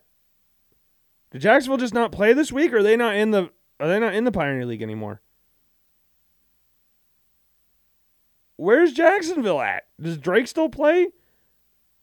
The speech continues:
Huh. I guess Jacksonville's not in there anymore. So they've ma-,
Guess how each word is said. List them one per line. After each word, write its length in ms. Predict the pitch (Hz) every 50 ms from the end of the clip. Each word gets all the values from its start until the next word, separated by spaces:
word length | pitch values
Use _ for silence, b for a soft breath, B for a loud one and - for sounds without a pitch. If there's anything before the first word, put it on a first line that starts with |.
| _ _ _ _ _ _ _ _ _ _ _ _ _ _ _ _ _ _ _ _ _ _ _ _ _ _ _ _ _ _ _ _ _ _ - 147
Huh. 340 | 170 285 392 466 466 440 - _ _ _ _ _ _ - -
I 100 | 139 160
guess 200 | 196 226 226 -
Jacksonville's 580 | 220 214 240 262 - 254 247 240 240 233 214
not 200 | 214 240 214 233
in 100 | 262 302
there 180 | 349 349 311 262
anymore. 300 | 220 175 156 143 127 123
So 140 | - 151 175
they've 180 | 185 185 180
ma-, 220 | 170 185 196 196